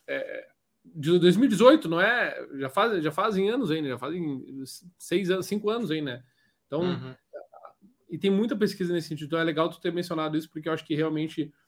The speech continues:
Speaker 1: tá, tá faltando alcance, Pedro, nesse sentido, tem muito trabalho muito bom sendo feito dentro das universidades, só que a gente fica,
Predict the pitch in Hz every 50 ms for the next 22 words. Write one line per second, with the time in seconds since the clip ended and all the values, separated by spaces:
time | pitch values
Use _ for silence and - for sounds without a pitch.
0 | _ _ _ _ - 135 131 135 135 139 135 151 143 165 160 156 160 165 165 165
1 | 160 - 170 180 180 180 180 175 170 156 127 127 - - _ - 151 156 156 175
2 | 160 147 156 147 151 151 151 151 160 180 196 190 - 202 175 156 165 170 170 165
3 | 170 185 196 185 170 160 175 180 180 180 175 170 - - 160 160 - - - _
4 | _ _ _ _ _ - 151 170 170 165 165 147 165 160 156 156 147 - - 139
5 | 143 156 170 170 - - _ _ _ _ _ _ - - 254 247 247 247 240 240
6 | 214 - - 226 220 220 240 220 214 214 -